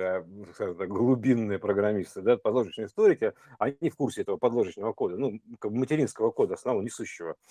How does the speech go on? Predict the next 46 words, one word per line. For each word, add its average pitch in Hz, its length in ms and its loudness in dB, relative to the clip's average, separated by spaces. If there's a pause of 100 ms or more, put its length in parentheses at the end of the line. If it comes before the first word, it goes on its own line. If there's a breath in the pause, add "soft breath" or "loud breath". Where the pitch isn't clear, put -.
(200 soft breath)
потому 120 300 -2
что - 140 -10
у - 40 -6
них 180 260 -4 (140)
функционал 175 480 2
такой, 82 320 -6 (380)
то 98 60 -8
есть, - 200 -12
э, 95 100 -6 (380)
как 104 120 -6
бы, 87 100 -16
по-, 107 280 -8
ну 127 220 -6
да, 95 140 -6
ну, 85 380 -8
соответствующий 135 540 0
функционал, 135 680 4 (300 soft breath)
поэтому 165 280 4
у 156 40 2
них 131 80 0
соответствующие 123 560 -2
знания. 98 540 2 (340)
Но 117 180 0
они 180 320 4
не 175 460 -2
обязаны 160 480 4
всем, 120 220 -4
ну, 143 140 4
как 135 160 6
бы, 135 120 4 (320 soft breath)
то 131 60 -2
есть, - 100 -8
знаешь, 175 160 4 (100)
как - 180 -6
инструктора, 123 720 6 (220)
то 104 100 -6
есть, - 280 -10
э, 101 240 -10
по, 107 100 -16
по 113 120 -4
вождению, 127 540 2
да, 95 140 -2
д-, 95 180 -8
допустим, 95 420 -10
но 131 120 0
они 139 180 0